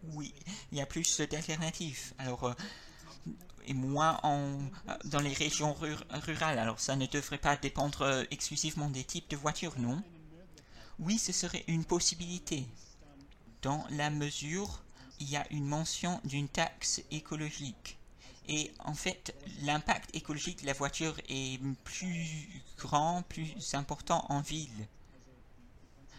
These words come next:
parce qu'il y a plus de gens tout autour. Donc, les conséquences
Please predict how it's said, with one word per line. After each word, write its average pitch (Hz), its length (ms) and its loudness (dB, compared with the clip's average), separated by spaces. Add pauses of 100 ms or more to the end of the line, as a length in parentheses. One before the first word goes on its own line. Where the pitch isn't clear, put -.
(220)
parce - 200 0
qu'il 151 140 -2
y 143 60 4
a 143 80 2
plus - 280 -4
de 156 100 -2
gens 165 280 4
tout - 240 -6
autour. 147 460 -6 (1200)
Donc, 143 260 0
les 143 240 0
conséquences 165 920 2